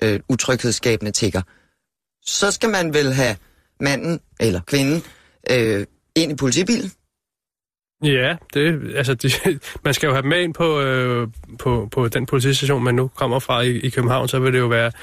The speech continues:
Speaker 2: en af, af københavnerstationerne, og så skal de jo, ja... Øh, man skal først og fremmest finde ud af, hvad for en identitet de har. Det kan jo i sig selv være sådan ret svært med, med de her udlændinge. Og, øh, ja, så skal de jo så en, en tur i Vestre, inden de skal fremstilles i dommervagten.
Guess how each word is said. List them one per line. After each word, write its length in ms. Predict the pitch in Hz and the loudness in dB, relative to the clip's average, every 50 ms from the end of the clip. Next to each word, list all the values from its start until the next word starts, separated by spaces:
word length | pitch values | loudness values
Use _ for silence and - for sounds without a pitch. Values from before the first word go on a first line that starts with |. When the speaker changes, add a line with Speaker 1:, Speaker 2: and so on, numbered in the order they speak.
| - - - _ _ | -20 -20 -20 _ _
Speaker 2:
en 180 | 139 135 127 | -2 0 2
af, 320 | 127 127 120 120 117 123 120 | 2 2 2 0 0 0 0
af 80 | 117 | 0
københavnerstationerne, 960 | - - 123 117 120 123 127 139 131 - 131 120 139 131 123 127 127 127 123 | 0 0 0 0 2 2 2 0 0 0 0 0 2 2 2 2 2 2 2
og 80 | 120 113 | 2 0
så 120 | - 135 | 0 0
skal 220 | 120 - - 131 117 | -2 0 0 -2 0
de 80 | 123 | 2
jo, 280 | 123 120 117 113 113 110 - - - - - - - - - - - - - - | 2 2 2 2 0 -2 -4 -6 -10 -10 -10 -8 -8 -6 -6 -8 -8 -8 -4 -2
ja... 160 | 151 131 120 110 - - - - - | 0 0 0 -2 -6 -14 -16 -6 -2
Øh, 460 | 143 135 127 127 123 120 120 117 110 - - - - - - - - _ | 2 2 4 4 4 2 2 0 0 -2 -6 -10 -12 -18 -20 -20 -8 _
man 140 | - 143 131 | 0 0 0
skal 140 | - - 113 | 0 0 0
først 160 | 143 143 - | 0 0 0
og 20 | |
fremmest 220 | - 151 143 127 - | 0 0 0 0 0
finde 140 | - 135 139 | 2 2 2
ud 40 | |
af, 80 | 139 135 | 2 2
hvad 100 | 127 127 | 0 0
for 80 | - 147 | 0 0
en 200 | 135 131 123 117 | 0 0 0 -2
identitet 560 | 127 117 131 117 120 120 - - 139 131 - | 0 0 0 0 0 0 2 0 0 2 2
de 80 | 139 | 2
har. 180 | 127 131 131 - | 2 2 2 0
Det 120 | - 135 | 0 0
kan 120 | - - 135 | 0 2 2
jo 60 | 123 | 2
i 40 | 117 | 2
sig 140 | - 123 113 | 0 0 0
selv 240 | - 131 127 117 131 | 0 0 0 0 0
være 180 | 131 123 117 | 0 0 0
sådan 180 | - - 123 120 | 0 0 0 2
ret 140 | 120 123 - | 2 0 0
svært 300 | - - 123 120 117 - | 0 0 0 0 0 2
med, 240 | 131 127 123 117 117 | 2 2 2 2 2
med 160 | 123 120 117 | 2 0 2
de 100 | - 123 | 2 2
her 160 | 117 127 123 | 2 4 4
udlændinge. 520 | 120 120 123 123 127 123 123 123 127 127 123 - - - - - - - - - _ _ - | 4 2 2 2 2 2 2 2 0 0 -2 -6 -12 -16 -14 -16 -16 -18 -20 -20 _ _ -4
Og, 380 | - 131 127 123 120 120 117 | -2 0 2 2 2 2 2
øh, 260 | 117 113 113 110 113 120 | 2 2 2 2 2 2
ja, 160 | 127 127 123 | 2 0 0
så 140 | - - 139 | 0 0 0
skal 200 | 139 - 143 135 | 0 2 2 2
de 60 | 131 | 2
jo 80 | 123 120 | 2 2
så 240 | - - 127 127 117 - - - - | 2 2 0 0 -2 -4 -8 -10 -6
en, 260 | 139 131 - 127 123 - | -6 -4 -4 -4 -2 0
en 100 | 135 120 | 0 0
tur 200 | - 135 123 135 | 2 2 2 2
i 60 | 135 | 4
Vestre, 280 | 127 127 120 - 131 | 2 2 0 0 0
inden 140 | 127 127 127 | 0 0 0
de 40 | 131 | 0
skal 140 | - - - | -2 -2 -2
fremstilles 520 | - 147 139 123 - - 117 120 127 - | 0 0 0 0 -2 -2 -2 -2 0 0
i 120 | 127 123 120 | 2 2 2
dommervagten. 540 | 120 117 120 131 131 127 123 - - 123 | 2 2 2 2 0 0 -2 -4 -8 -14